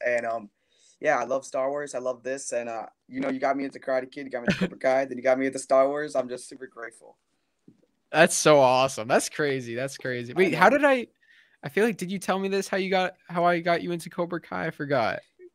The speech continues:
Speaker 1: Yeah, it was like, I, I don't wanna say a whole long story, but, uh,
Speaker 2: Yeah.
Speaker 1: long story short, it was, like, March twenty twenty.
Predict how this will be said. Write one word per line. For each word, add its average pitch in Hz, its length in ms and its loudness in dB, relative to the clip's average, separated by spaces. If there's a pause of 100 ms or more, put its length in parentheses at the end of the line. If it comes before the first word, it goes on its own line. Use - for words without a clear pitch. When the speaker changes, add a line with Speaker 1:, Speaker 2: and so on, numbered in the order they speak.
(200)
Speaker 1:
Yeah, 131 420 4
it 127 80 0
was 151 240 -2
like, 147 560 -4 (280)
I, 135 120 4
I 143 100 2
don't 160 100 2
wanna 143 160 -6
say 131 160 -6
a 117 140 -6 (100)
whole 120 340 -10
long 113 200 -12
story, 120 280 -8
but, - 180 -6
uh, 120 120 -4 (260)
Speaker 2:
Yeah. 120 280 -6 (280)
Speaker 1:
long 143 200 -2
story 143 180 -8
short, 131 340 -2
it 127 60 -6
was, 123 160 -4
like, 120 140 -6
March 123 300 -4
twenty 120 220 -10
twenty. 113 500 -10